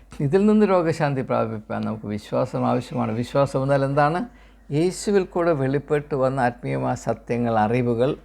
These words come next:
അത് സ്വീകരിപ്പാനുള്ള മനസ്സും, അതാണ് ആത്യന്തികമായ ഏറ്റവും വലിയ നിധി, മറഞ്ഞിരിക്കുന്ന നിധി എന്ന വിശ്വാസം. അത് സ്വീകരിപ്പാനുള്ള മനസ്സ്, അതിൽ ഉറച്ചു നിൽക്കാനുള്ള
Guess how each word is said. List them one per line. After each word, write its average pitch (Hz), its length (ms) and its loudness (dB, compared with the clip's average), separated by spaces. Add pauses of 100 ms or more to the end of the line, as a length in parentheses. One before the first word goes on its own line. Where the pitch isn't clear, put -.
അത് 120 420 -2 (640)
സ്വീകരിപ്പാനുള്ള 123 840 0
മനസ്സും, 98 720 -6 (640)
അതാണ് 165 320 4
ആത്യന്തികമായ 170 960 2 (100)
ഏറ്റവും 160 380 0
വലിയ 147 160 2
നിധി, 123 600 -2
മറഞ്ഞിരിക്കുന്ന 139 680 -2
നിധി 123 320 0
എന്ന 131 240 2
വിശ്വാസം. 120 720 0 (400)
അത് 151 100 -4
സ്വീകരിപ്പാനുള്ള 147 920 2
മനസ്സ്, 113 600 0 (680)
അതിൽ 131 240 0
ഉറച്ചു 170 380 2
നിൽക്കാനുള്ള 131 560 0